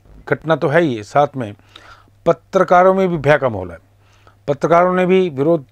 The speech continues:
के सुर जारी करते हुए हाँ में हाँ मिलाई है। दूसरे पत्रकार भी अब साथ जुटना शुरू हो, हो गए हैं।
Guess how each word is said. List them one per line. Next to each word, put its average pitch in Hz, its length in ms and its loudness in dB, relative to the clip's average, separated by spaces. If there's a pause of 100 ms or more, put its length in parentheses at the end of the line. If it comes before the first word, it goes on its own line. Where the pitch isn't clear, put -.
(140)
के 170 100 0
सुर 160 340 -6 (100)
जारी 143 320 2
करते 160 260 -4
हुए 156 100 0
हाँ 143 160 2
में 156 120 0
हाँ 143 120 2
मिलाई 151 300 0
है। 151 180 -4 (460)
दूसरे 147 280 -4
पत्रकार 151 420 0
भी 165 100 0
अब 156 80 2
साथ 147 180 2
जुटना 139 320 -6
शुरू 156 200 -4
हो, 147 240 -2
हो 131 100 -4
गए 151 120 2
हैं। 156 220 -4